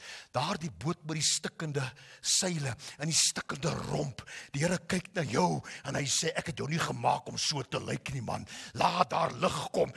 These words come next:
en laat daar herstel kom. Kyk, ek maak alles nuut," sê die Here. "Die ou dinge het verbygegaan. Ek maak dit splinternuut," sê die Here. Om iemand aan te stel, om iemand te bestem.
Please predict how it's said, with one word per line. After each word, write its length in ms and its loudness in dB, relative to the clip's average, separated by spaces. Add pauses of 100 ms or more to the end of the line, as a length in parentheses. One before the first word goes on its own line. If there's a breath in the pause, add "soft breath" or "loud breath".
(180 loud breath)
en 100 4
laat 160 4
daar 180 2
herstel 540 2
kom. 220 2 (100)
Kyk, 300 4 (220 loud breath)
ek 200 4
maak 380 2
alles 360 2
nuut," 180 -6
sê 180 0
die 140 0
Here. 240 2 (240 loud breath)
"Die 160 -4
ou 160 4
dinge 260 2
het 220 0
verbygegaan. 800 4 (240 loud breath)
Ek 320 4
maak 420 2
dit 160 2
splinternuut," 960 4
sê 240 2
die 120 -2
Here. 480 -4 (2250 loud breath)
Om 180 -2
iemand 380 2
aan 320 2
te 100 -4
stel, 640 0 (920 soft breath)
om 260 -8
iemand 460 -4 (420)
te 100 -6
bestem. 540 -6